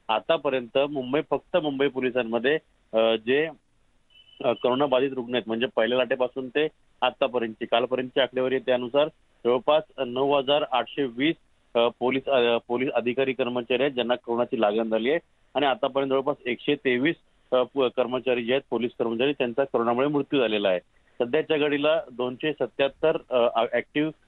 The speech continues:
रुग्ण आहेत मुंबई पोलीस, अ, अ, पोलीस दलातील. यामुळे, अ, खरं तर नागरिकांनी या सगळ्या बाबतीमध्ये, <clears throat> माफ करा, नागरिकांनी खरं तर या, या बाबतीमध्ये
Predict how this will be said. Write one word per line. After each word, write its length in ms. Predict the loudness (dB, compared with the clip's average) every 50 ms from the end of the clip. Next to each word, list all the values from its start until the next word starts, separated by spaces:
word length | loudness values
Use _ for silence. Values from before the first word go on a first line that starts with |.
| _ _ -4
रुग्ण 260 | -2 -2 0 2 2
आहेत 200 | 2 2 2 2 0
मुंबई 260 | -2 -4 -4 0 0 -2
पोलीस, 320 | 0 0 -2 -2 0 0
अ, 20 |
अ, 420 | 2 2 2 2 2 2 2 0 0 0 -2
पोलीस 220 | -4 -4 -4 -2 -2
दलातील. 400 | 0 0 0 -2 -2 -6 -6 -6 _ _ _ _ _ _ _ -2
यामुळे, 360 | 0 0 2 2 0 0 0 0 -2 -6 _ _ _ _ _ -4 0 2
अ, 240 | 4 4 4 2 0 -2 _ -6
खरं 120 | -6 -4
तर 140 | -4 -4 -6 -6
नागरिकांनी 960 | -2 0 0 0 0 0 -2 -2 0 0 0 0 0 0 0 0 0 -2 0
या 140 | 0 0 0
सगळ्या 260 | 0 0 0 0 0
बाबतीमध्ये, 640 | 2 0 -2 -2 -4 -8 -6 -4 -2 -2 0 -2 -2 -4 _ _ -20 -20 -20 _ _ -20 -20 -20 _ _ _ _ -12
<clears throat> 0 | -12 -10 -10 -12 -12 -8 -4
माफ 120 | -4 -2 0 2
करा, 180 | 2 2 2 2 0 _ _ _ _ _ _ _ _ _ _ _ _ _ -8
नागरिकांनी 600 | -2 0 2 2 2 2 2 2 2 0 0 0
खरं 180 | 0 0 0 0
तर 100 | 0 0
या, 160 | 2 2 2 2
या 120 | 2 2 2
बाबतीमध्ये 520 | 0 0 -2 -6 -6 -4 -2 -2 -2 -2